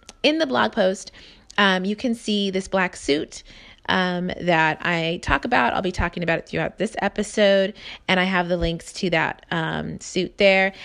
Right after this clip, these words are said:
And I also have some other blazers that I linked, um, uh, in the, uh, blog post for you too. All right, let me set it up. So I remember being twenty-three,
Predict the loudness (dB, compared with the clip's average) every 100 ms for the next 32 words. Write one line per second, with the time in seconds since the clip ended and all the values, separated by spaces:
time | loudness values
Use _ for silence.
0 | -8 0 2 2 0 0 0 0 0 0
1 | 0 0 -2 -2 -2 0 0 -2 -4 -6
2 | -8 -6 -4 -4 -6 -10 -14 -8 -6 -4
3 | -4 -4 -2 -2 -2 -4 -6 -2 0 0
4 | -2 -2 -2 -6 -12 -6 -6 -6 -6 -8
5 | -8 -14 -20 -20 _ -2 2 4 4 2
6 | -2 -4 -2 -2 -2 0 2 2 -2 -6
7 | -10 _ _ _ -20 -12 -2 2 2 0
8 | -2 -2 -2 -2 -4 -4 -6 -10 -4 0
9 | 2 2 0 0 -4 -8